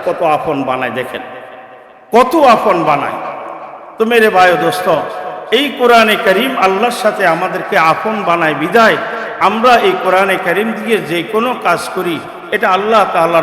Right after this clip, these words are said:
পক্ষ থেকে কোরআনের উসিলায় আমাদের জন্য করে দেন। কোরআনের উসিলায় আমাদের জন্য কি করেন? করে দেন।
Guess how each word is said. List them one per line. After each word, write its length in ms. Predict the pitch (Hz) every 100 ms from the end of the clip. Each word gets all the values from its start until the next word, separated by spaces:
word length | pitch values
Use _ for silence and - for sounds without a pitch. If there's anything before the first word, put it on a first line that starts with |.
| 147
পক্ষ 260 | 160 - 220
থেকে 340 | 214 196 190 -
কোরআনের 400 | 170 160 185 175
উসিলায় 400 | 151 - 202 214
আমাদের 380 | 160 156 156 156
জন্য 200 | 165 160
করে 320 | 160 165 160
দেন। 200 | 135 120 160 156 - - - - - - -
কোরআনের 360 | 170 175 208 226
উসিলায় 380 | 202 226 220 196
আমাদের 260 | 202 208 208
জন্য 180 | 226 226
কি 140 | 233
করেন? 340 | 240 247 185 131 - - -
করে 240 | 240 220
দেন। 200 | 160 139